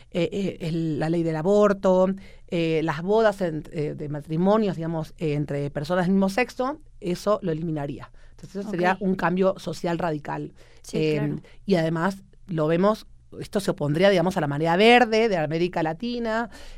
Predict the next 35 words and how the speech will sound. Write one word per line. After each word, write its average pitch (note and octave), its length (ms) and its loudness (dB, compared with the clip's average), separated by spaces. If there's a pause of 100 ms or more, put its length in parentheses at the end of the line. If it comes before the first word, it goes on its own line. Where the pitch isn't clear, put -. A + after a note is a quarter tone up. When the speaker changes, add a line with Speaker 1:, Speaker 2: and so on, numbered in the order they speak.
Speaker 1:
y F3 80 -4
a D#3 60 0
todos F#3 200 6
los E3+ 180 2
cambios G3 540 4
en D3+ 80 2
las, C#3+ 100 -2 (140)
en D3 120 -4
las C3+ 220 -4
políticas E3 580 -2
de D3+ 100 -2
género, D#3+ 480 0
de D3+ 100 -4
impulsar D3 580 0
la E3+ 80 2
igualdad D3+ 280 -2
entre D#3 160 -4
hombres D#3 220 -4
y D3 40 -6
mujeres E3+ 420 -4
y, C#3+ 180 -6
y, C#3+ 280 -8 (260)
y E3+ 60 -8
la D#3 80 0
igualdad D#3 300 2
de F#3 100 6
la D3+ 120 2
diversidad D#3+ 380 -2
sexual. F#3 560 4 (160)
Esto F3+ 240 -4
sería E3+ 200 -4
un F3 80 0
cambio E3+ 260 2
muy G3 300 6
fuerte F#3 580 0